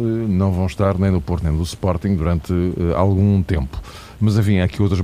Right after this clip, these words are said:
há mais questões também para abordar e tem relação ao, ao Benfica. Mas, eh, vamos, eh, à medida que as coisas forem surgindo, abordando isso durante as próximas semanas, eh, assim, a ritmo acelerado <laughs> até ao final do ano.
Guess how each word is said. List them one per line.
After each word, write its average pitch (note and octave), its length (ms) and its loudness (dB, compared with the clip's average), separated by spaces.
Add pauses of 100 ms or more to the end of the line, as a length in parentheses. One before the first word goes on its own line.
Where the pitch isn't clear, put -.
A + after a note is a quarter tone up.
(140)
há A2 120 4
mais A#2+ 220 6
questões A#2+ 400 2
também G#2+ 240 2
para F#2 140 0
abordar F2 340 2
e G2+ 40 2
tem F2 140 0
relação E2 360 0
ao, D#2 340 0
ao D#2 120 -2
Benfica. D2+ 440 -2 (600)
Mas, G2+ 340 2
eh, A2+ 100 2
vamos, G#2+ 600 2
eh, F#2 800 2
à A#2 80 4
medida A2+ 220 2
que G#2+ 100 -2
as - 80 -4
coisas G2 260 -2
forem G2+ 240 0
surgindo, F2 480 -2
abordando F#2 400 2
isso E2+ 160 -4
durante E2 220 -2
as E2+ 80 -6
próximas D#2 420 -2
semanas, D#2 420 -2 (400)
eh, F2 320 -2
assim, F#2+ 280 0
a G2 40 2
ritmo G2 300 -2
acelerado F2+ 540 0 (180)
<laughs> - 160 -10
até G#2 220 -2
ao C3 40 4
final G2 320 2
do E2 160 0
ano. F#2+ 140 2